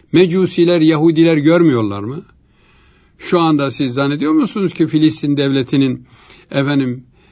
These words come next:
e, Filistin topraklarında kurulu olan devletin idarecileri o etrafa öfkeyle saldırdıklarından kendileri meyus değil mi? Bedbaht değil mi?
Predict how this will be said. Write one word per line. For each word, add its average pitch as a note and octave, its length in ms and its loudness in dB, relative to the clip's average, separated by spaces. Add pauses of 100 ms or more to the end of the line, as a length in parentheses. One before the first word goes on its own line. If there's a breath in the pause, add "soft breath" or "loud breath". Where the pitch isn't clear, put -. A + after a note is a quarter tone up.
(160 soft breath)
e, C3+ 500 -6
Filistin C#3+ 480 -4
topraklarında C3+ 640 -6
kurulu B2+ 340 -6
olan C3 340 -4
devletin B2+ 640 -4 (420 soft breath)
idarecileri C3 1040 0 (580 soft breath)
o C#3+ 280 -2
etrafa C#3 680 -4
öfkeyle C3+ 640 -2
saldırdıklarından B2 1160 -4 (520 loud breath)
kendileri C#3 600 -2
meyus C3+ 540 0
değil F#3 240 2
mi? G#2 300 -4 (1300 soft breath)
Bedbaht C#3 540 -2
değil E3+ 300 2
mi? G#2 220 -4